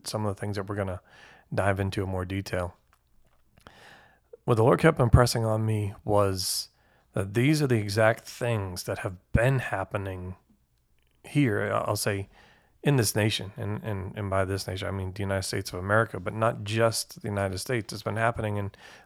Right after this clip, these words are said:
the nations throughout the whole earth. And, you know, we've seen this, this pattern, if you will, where the Lord says what's gonna happen. He says who is going to be removed. And he sa-, and you also see the Lord's standard and you see the why.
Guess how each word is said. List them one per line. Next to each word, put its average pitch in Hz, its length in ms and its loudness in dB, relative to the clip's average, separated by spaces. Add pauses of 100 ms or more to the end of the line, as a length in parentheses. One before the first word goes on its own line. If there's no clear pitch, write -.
the 110 100 -2
nations 110 420 2
throughout 107 320 2
the 98 80 -2
whole 113 240 4
earth. 127 320 -6 (720)
And, 110 500 2 (640)
you 120 80 0
know, 107 80 2
we've 107 180 0
seen 127 280 2
this, - 420 -2 (1200)
this 113 260 0
pattern, 127 460 6
if - 180 -4
you 98 120 -4
will, 92 320 -4 (920)
where 110 520 2 (100)
the 123 80 -6
Lord 110 200 2
says 117 240 2
what's 113 200 0
gonna 127 180 0
happen. 113 480 -2
He 110 80 -4
says - 540 -4 (280)
who 117 180 -2
is 110 120 -4
going 113 220 -2
to 113 100 -2
be 107 140 0
removed. 101 640 -4 (840)
And 110 220 2
he 107 80 4
sa-, 123 300 -2
and 107 340 0
you 107 100 2
also 107 180 4
see - 140 -2
the 104 80 -2
Lord's 98 240 -2
standard 117 420 -2
and 107 100 -4
you 104 60 -2
see - 180 -4
the 110 100 -2
why. 120 420 0